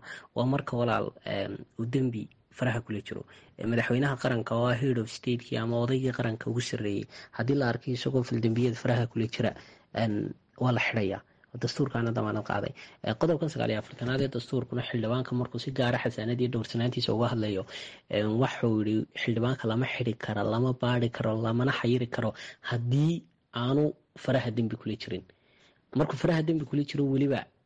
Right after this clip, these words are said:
waxa la marayaa golaha inta si, een, inta la xidho ayaa isla si degdega golaha loo horgeynaya.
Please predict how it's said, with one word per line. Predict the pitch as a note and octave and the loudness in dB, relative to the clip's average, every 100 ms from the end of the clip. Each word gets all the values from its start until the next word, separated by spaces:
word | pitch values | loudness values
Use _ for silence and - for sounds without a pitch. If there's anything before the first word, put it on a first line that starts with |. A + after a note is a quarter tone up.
| _ _ - C3+ | _ _ 0 2
waxa | - A#2+ | -2 0
la | A2+ | 2
marayaa | B2+ C#3+ A#2+ G#2+ | 4 4 4 0
golaha | G#2+ A#2+ A#2+ | 0 0 2
inta | C#3 - | 0 -2
si, | A#2 D#3 D3+ _ _ - - | -2 -2 -4 _ _ -14 -2
een, | G2+ G#2+ G2+ | 2 2 0
inta | D#2+ C3 - | 0 0 2
la | A2+ | 0
xidho | - B2 D3 - - - | 2 2 2 -2 -14 -2
ayaa | C3 | 2
isla | C3 - A#2+ | 2 2 -2
si | - D#3+ | 0 0
degdega | D#3 D3 C#3 C3 D3+ - - - _ - | 2 0 0 2 2 0 -10 -20 _ 2
golaha | C#3 C3 | 2 4
loo | B2+ B2 | 4 2
horgeynaya. | B2+ A#2+ A2 G#2 G2+ | 2 0 -2 -2 -6